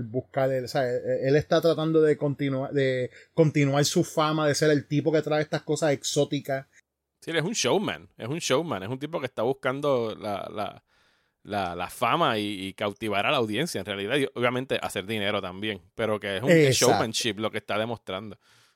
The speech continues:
Speaker 1: Exacto. Y entonces, pues, ¿sabes? Me encanta eso, me encanta el, el, el, la,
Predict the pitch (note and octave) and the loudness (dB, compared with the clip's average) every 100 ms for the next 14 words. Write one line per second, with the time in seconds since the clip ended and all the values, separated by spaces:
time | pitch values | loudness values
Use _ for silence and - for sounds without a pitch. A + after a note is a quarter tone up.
0 | _ - A#2+ A2+ G#2+ G#2+ G#2 _ G2+ _ | _ -10 -4 -4 -4 -10 -14 _ -20 _
1 | - - - C3+ B2+ B2+ E3 D#3 C3 - | -20 -20 -4 -2 0 0 0 4 2 4
2 | E3 C#3 B2 B2 A2 C3+ E3 D#3 E3+ D#3+ | 2 2 0 -2 -2 0 4 4 4 4
3 | D#3 C3+ C#3 C3+ D#3 D3+ - - - D3+ | 0 0 0 -2 0 -2 -4 -20 0 4
4 | D3 D3 D3 F3 D3+ C#3 C#3 C#3 C#3 D3 | 4 4 2 4 4 4 4 2 0 -2
5 | D3+ C3+ C3+ C3+ C3 B2+ B2 A#2+ A#2 A2 | 0 0 2 2 2 0 0 -2 -2 -6
6 | A2 | -10